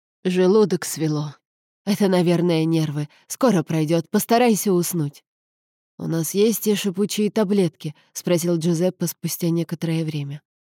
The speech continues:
«Кажется, просто так не пройдёт». «Да, на кухне в шкафчике, где соль», — пробормотала Сальваторе и тут же уснула. Утром её разбудил солнечный свет, пробивающийся сквозь ставни.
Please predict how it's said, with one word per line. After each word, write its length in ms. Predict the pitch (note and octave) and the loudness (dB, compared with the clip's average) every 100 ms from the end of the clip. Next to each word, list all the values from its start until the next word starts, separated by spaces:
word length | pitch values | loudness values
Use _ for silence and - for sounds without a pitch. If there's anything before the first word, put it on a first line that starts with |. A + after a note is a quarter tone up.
| _ _ _ | _ _ _
«Кажется, 500 | - F3+ E3 D#3 F3+ | -10 -6 -4 -6 -8
просто 400 | - F3+ E3+ F3 | -4 -4 -4 -6
так 240 | D#3 E3+ - | -6 -6 -4
не 140 | E3+ | -6
пройдёт». 500 | - E3 D#3 D3+ D3 - _ _ _ _ _ _ | -4 -4 -4 -6 -10 -14 _ _ _ _ _ _
«Да, 240 | - C#4 F#3+ | 0 2 4
на 160 | F3 | 2
кухне 360 | - A3 F#3 F#3 | 2 0 0 -2
в 40 | |
шкафчике, 540 | - G3+ G3 - E3+ F#3 | -2 -2 -2 -2 -6 -4
где 200 | E3 F3+ | -2 -2
соль», — 340 | - E3 D3+ - _ _ | -2 -4 -6 -10 _ _
пробормотала 640 | F3 D#3+ D#3+ D#3 D#3+ D#3+ D#3 | 0 2 2 2 0 -2 -2
Сальваторе 680 | E3 D3 D3 E3 E3+ D#3+ - _ _ _ | -2 -4 -4 -4 -4 -6 -10 _ _ _
и 120 | F#3+ | 0
тут 220 | G3 A#3 F#3 | 2 0 0
же 160 | F#3+ | 0
уснула. 680 | F3+ E3+ - D3+ D3+ D3+ C#3+ _ _ _ _ _ _ _ _ - - - - - - - - - - _ - _ - - - _ - _ _ - - _ _ _ _ _ _ _ _ _ _ | -2 -2 -6 -8 -8 -10 -16 _ _ _ _ _ _ _ _ -18 -16 -16 -16 -18 -18 -20 -20 -20 -20 _ -20 _ -20 -20 -20 _ -20 _ _ -20 -18 _ _ _ _ _ _ _ _ _ _
Утром 380 | B3 - A3 G3 | 2 4 4 6
её 200 | G3 G#3 | 6 6
разбудил 500 | G#3+ F3+ G#3 G3 A3+ | 4 2 2 4 2
солнечный 680 | - G#3+ G#3+ G#3+ - G#3+ G#3+ | 2 2 4 2 0 0 0
свет, 300 | - A#3 - | 0 -2 0
пробивающийся 840 | G#3 F#3 G3+ G#3 G#3+ F#3+ G#3 F#3 G3 | 0 2 4 4 2 2 -2 0 -2
сквозь 320 | - F#3+ G3 | -2 -2 -2
ставни. 600 | - - E3+ D#3 D3+ D#3+ | -4 -6 -6 -6 -8 -12